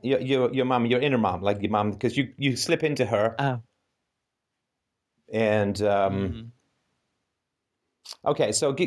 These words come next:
Speaker 1: give me, so if I say, let's, so you pretend to be your mom, I'll pretend to be you. And
Speaker 2: Okay.
Speaker 1: so I would say,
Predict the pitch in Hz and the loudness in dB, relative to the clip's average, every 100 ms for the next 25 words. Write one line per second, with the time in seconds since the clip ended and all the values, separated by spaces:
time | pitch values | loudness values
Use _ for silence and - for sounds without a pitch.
0 | 143 202 214 151 110 160 131 110 - - | 0 0 0 -2 -4 0 0 -2 -6 -14
1 | - - - 135 139 151 - 127 104 104 | -14 -8 -2 0 0 0 0 0 2 0
2 | 139 139 - 131 - 151 180 196 185 156 | -2 -6 -10 -6 -2 0 0 0 0 0
3 | 151 131 110 98 107 113 127 113 107 90 | 0 2 2 2 0 0 0 0 0 -2
4 | - - _ _ _ _ _ _ _ 120 | -4 -12 _ _ _ _ _ _ _ -2
5 | 123 123 123 120 - - _ _ _ _ | 0 2 2 0 -4 -14 _ _ _ _
6 | _ _ _ _ _ _ _ _ _ _ | _ _ _ _ _ _ _ _ _ _
7 | _ _ _ _ _ _ _ _ _ _ | _ _ _ _ _ _ _ _ _ _
8 | _ _ _ _ - 151 147 170 180 175 | _ _ _ _ -2 0 2 2 0 0
9 | - 143 123 120 117 | 0 2 2 2 2